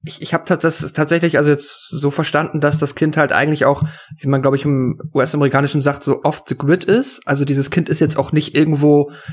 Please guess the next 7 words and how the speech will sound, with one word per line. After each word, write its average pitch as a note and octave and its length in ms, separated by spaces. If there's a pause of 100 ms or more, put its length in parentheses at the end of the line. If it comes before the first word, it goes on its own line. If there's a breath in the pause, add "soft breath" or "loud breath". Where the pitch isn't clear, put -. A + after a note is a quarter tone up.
(140)
irgendeiner C#3+ 380
anderen, C#3+ 440
ähm, C3 640
äh, B2 260
ja, B2+ 260
dem, B2+ 420 (180)
äh, - 240